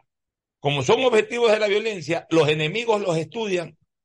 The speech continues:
observan por dónde andan y después los mandan a ejecutar por donde andan.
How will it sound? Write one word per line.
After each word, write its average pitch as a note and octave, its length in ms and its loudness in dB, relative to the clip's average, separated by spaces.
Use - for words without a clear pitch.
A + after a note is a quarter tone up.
observan A3 640 4
por G#3 140 -2
dónde A3 260 0
andan F#3 360 0
y D#3+ 100 -4
después D3 300 -2
los D#3 160 0
mandan D#3+ 340 -2
a D3 80 -2
ejecutar C3 500 -4
por B2 160 -4
donde G2+ 280 -4
andan. - 280 -6